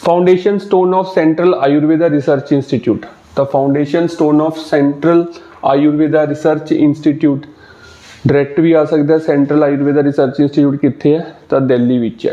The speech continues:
ਠੀਕ ਹੈ। ਤਾਂ ਦਿੱਲੀ ਵਾਲੇ ਕੁਐਸਚਨਸ ਆਪਾਂ ਨਹੀਂ ਕਰਦੇ, ਉਹਦਾ ਰੀਜ਼ਨ ਤੁਹਾਨੂੰ ਸਮਝਾਇਆ ਹੋਇਆ, ਤਾਂ ਇੱਥੇ ਥੋੜ੍ਹਾ ਜਿਹਾ ਰੀਕਾਲ ਹੋ ਗਿਆ ਵੀ ਦਿੱਲੀ ਵਾਲੇ ਕੁਐਸਚਨਸ ਆਪਾਂ ਨੇ ਨਹੀਂ ਕਰਨੇ ਹੁੰਦੇ, ਬੇਸਿਕ ਵੀਡੀਓਜ਼ ਦੇ ਵਿੱਚ ਸਮਝਾਇਆ ਹੋਇਆ।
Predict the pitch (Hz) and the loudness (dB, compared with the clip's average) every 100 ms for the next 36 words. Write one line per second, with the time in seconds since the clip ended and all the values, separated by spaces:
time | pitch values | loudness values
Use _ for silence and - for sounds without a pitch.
0 | - 151 151 139 131 131 131 143 139 135 | -4 0 0 0 2 2 2 0 0 -2
1 | 127 143 135 123 147 147 131 123 - - | -2 -2 -2 -2 0 0 0 -2 -2 -4
2 | - - 131 131 127 131 127 123 127 131 | -6 -2 0 0 0 -2 -2 -2 0 0
3 | 131 123 120 123 139 185 - - - 127 | 2 0 0 -2 -2 -6 -18 -12 -2 0
4 | 127 143 135 127 135 131 127 135 139 135 | 0 0 0 0 0 2 0 0 0 0
5 | 127 139 165 143 127 135 131 127 127 143 | 0 0 0 2 2 2 0 0 -2 0
6 | 135 123 127 139 165 135 127 110 107 101 | -2 -2 -2 -2 0 0 0 0 -2 -6
7 | - - - _ - - - - - 135 | -10 -12 -18 _ -20 -18 -18 -6 0 2
8 | 139 147 147 139 143 131 135 127 139 139 | 2 0 2 2 2 0 0 -2 0 0
9 | 135 117 - - | 2 2 0 -6